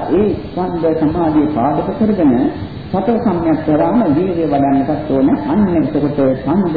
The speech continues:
ඉද්ධිපාදේ වැඩි වෙනවා. ඒ සංඝ ඉද්ධිපාද භාවනාව කරනවා අපි එතකොට. ඒ වගේම තමයි සිතට, වීර්යයට, විමර්ශාවට. සිත ඉද්ධිපාද භාවනා කරන පුද්ගලයා ගාව ඒ භාවනා කිරීමේ සිත තියෙන්න ඕන. සිත ඊට අමතරව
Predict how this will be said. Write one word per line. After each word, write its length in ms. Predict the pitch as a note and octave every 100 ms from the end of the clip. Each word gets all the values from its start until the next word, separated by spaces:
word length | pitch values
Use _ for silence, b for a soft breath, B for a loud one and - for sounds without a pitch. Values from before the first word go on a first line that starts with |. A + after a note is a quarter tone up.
| C#3+
ඉද්ධිපාදේ 600 | C3+ C3 C#3 C3+ A#2+ C3
වැඩි 180 | A#2 G#2+
වෙනවා. 280 | G#2 F#2 - - - - - - - - - -
ඒ 160 | A#2 G#2
සංඝ 320 | E3 F3+ D#3
ඉද්ධිපාද 440 | C#3 C#3+ C3 A#2
භාවනාව 460 | G#2+ A#2 A2+ A#2 C#3 C#3+
කරනවා 400 | - C3+ A2+ A2 -
අපි 220 | G#2 -
එතකොට. 320 | G2 F#2+ - - - - - - -
ඒ 140 | - B3
වගේම 340 | A3 G3 F3+
තමයි 480 | D#3 E3 C#3 C3 D#4 - - -
සිතට, 400 | A#3+ A#3 - A#3 F3 - -
වීර්යයට, 560 | C#3+ G3+ E3 D#3 D3 D3+
විමර්ශාවට. 760 | E3+ D#3+ C#3 C3 - A2 G2+ - - -
සිත 260 | C#3 -
ඉද්ධිපාද 520 | C#3+ C3+ D3+ D#3 D#3+ D#3
භාවනා 460 | D#3+ G3 F#3+ E3
කරන 220 | D3+ D3 C#3+
පුද්ගලයා 460 | C#3+ C3 C3 B2
ගාව 260 | A#2+ C#3 F3 D#4 - -
ඒ 180 | - G3+ D#3+
භාවනා 480 | F3 G3 F3 E3 D#3+
කිරීමේ 420 | D3+ D3+ D3 C#3+
සිත 200 | D3+ G3+
තියෙන්න 400 | A3 G#3+ D3+ C#3+ B2+
ඕන. 200 | B2 A2+ A2
සිත 220 | G3+ - G3 -
ඊට 220 | E3 D#3
අමතරව 480 | C#3+ C#3+ D#3+ C3+